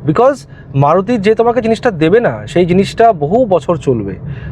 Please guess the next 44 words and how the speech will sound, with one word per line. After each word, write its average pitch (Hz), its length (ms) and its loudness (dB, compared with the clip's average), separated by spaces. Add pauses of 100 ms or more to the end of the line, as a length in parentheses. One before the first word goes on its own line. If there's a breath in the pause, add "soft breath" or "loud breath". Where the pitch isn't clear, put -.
(100)
কোনো 277 220 2
রকম 269 260 0
প্রবলেম 226 300 2
হবে 226 200 2
না, 226 160 2
কিচ্ছু 240 340 -4
হবে 220 160 2
না, 220 140 2
কোনো 254 220 2
হেডেক 208 400 0
নেই, 226 120 4
কিচ্ছু 247 360 -4
নেই। 113 120 -4
মানে - 360 -4
গাড়ি 190 320 2
মনে 269 180 2
হয় 220 160 0
না, 123 80 -8
মনে 98 340 -12
হয় 180 80 2
আমি 214 80 4
দু 208 120 -2
চাকা 214 200 2
চালাচ্ছি, 180 280 0
চার 147 140 2
চাকা 139 200 -4
নয়, 98 220 -8
এরকম। 120 240 -4 (300)
অনেকে 214 220 4
কমেন্ট 214 280 0
করছো, 185 180 2
"রাকেশ 175 260 4
দা, 170 260 2
কি 190 100 0
গাড়ি 208 180 4
নেবো? 156 180 2
Dzire 156 360 2
নেবো, 202 320 0 (200)
নাকি 170 160 0
Ola 165 280 4
নেবো, 196 200 2
নাকি 139 260 0
Amaze 180 300 2
নেবো, 175 260 0